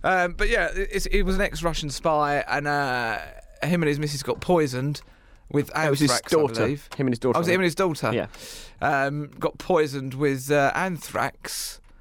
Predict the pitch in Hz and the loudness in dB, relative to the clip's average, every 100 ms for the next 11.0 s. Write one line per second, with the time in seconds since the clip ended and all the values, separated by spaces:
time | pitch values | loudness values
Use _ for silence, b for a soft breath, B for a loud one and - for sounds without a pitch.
0 | b b - 143 147 131 113 - 147 151 | b b -4 0 2 2 -2 0 2 2
1 | 156 151 208 196 151 139 131 127 131 156 | 0 0 0 0 -2 -2 -2 -2 -2 -4
2 | 170 - - - 147 180 165 156 147 - | -4 -10 -12 -4 0 2 2 0 -4 -10
3 | b b b b b - 190 175 160 151 | b b b b b -2 -2 0 0 0
4 | 143 - 135 - - - 147 180 127 135 | -2 0 -2 -2 -6 -4 -2 0 0 0
5 | - 180 147 170 156 180 185 247 277 554 | 0 0 0 0 0 -2 0 0 0 4
6 | 415 330 285 254 220 240 190 - - - | 2 4 2 4 2 2 0 -2 -12 -18
7 | B B B 185 196 190 180 180 - - | B B B -2 0 -2 -2 -6 -10 -6
8 | 156 160 160 165 160 143 131 135 - 123 | -4 0 0 2 2 0 0 -2 -2 -2
9 | 107 98 117 - 139 147 180 151 117 - | -2 0 -2 -2 -2 2 4 4 2 -4
10 | - 160 151 147 160 156 - - - | -2 0 2 2 2 0 -2 -8 -6